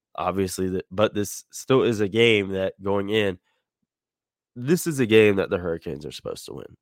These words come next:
especially this year. And, you know, I feel like the Hurricanes, you know, with that, again, do not underestimate the Blues.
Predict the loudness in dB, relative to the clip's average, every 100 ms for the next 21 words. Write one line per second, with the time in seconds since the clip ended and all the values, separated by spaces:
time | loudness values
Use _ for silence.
0 | -14 -12 -2 -2 0 -4 -6 -6 -10 -12
1 | -14 -16 _ _ _ _ -4 -2 -2 -4
2 | -8 -14 _ _ _ _ _ _ _ _
3 | -8 -4 -4 -2 -4 -2 0 0 -2 -6
4 | _ _ _ _ _ _ -4 0 6 8
5 | 6 2 2 2 -2 -10 _ -6 -6 -4
6 | -4 -4 -2 -4 -6 _ _ _ _ _
7 | _ _ -8 -6 -8 -12 _ -12 -6 -4
8 | -2 -2 0 0 0 -4 -4 -4 -2 0
9 | 0 -4